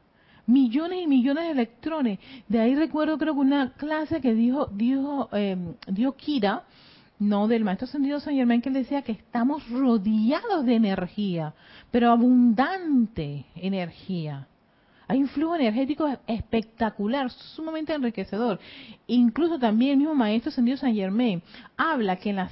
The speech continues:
séptima esfera hay tantos regalos para verterle a la humanidad, pero nadie los,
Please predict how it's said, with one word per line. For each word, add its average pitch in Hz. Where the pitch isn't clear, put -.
séptima 339
esfera 185
hay 311
tantos 359
regalos 294
para 233
verterle 339
a 339
la 302
humanidad, 247
pero 233
nadie 240
los, 190